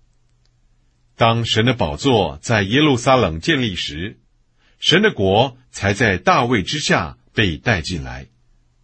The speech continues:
在马太福音二十一章四十三节，主耶稣告诉犹太首领说，神的国必要从他们夺去。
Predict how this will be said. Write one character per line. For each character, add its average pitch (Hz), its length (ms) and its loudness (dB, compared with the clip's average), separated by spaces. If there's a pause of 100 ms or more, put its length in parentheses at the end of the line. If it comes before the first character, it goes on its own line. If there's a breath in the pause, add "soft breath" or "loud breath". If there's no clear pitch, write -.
(1080)
在 98 320 2
马 80 140 -4
太 107 200 -2
福 85 160 -8
音 104 440 -4
二 113 180 2
十 107 180 -6
一 131 120 2
章 135 480 0
四 - 220 -2
十 - 140 -6
三 147 240 0
节， 80 380 -8 (640)
主 127 140 0
耶 170 160 4
稣 185 340 0
告 170 220 2
诉 123 260 -2
犹 95 220 0
太 151 220 2
首 - 160 -2
领 95 180 -2
说， 131 400 -2 (640)
神 160 220 2
的 196 100 4
国 110 480 0 (180)
必 156 160 0
要 117 240 4
从 98 280 -8
他 120 160 0
们 98 160 -2
夺 90 200 -6
去。 - 320 -6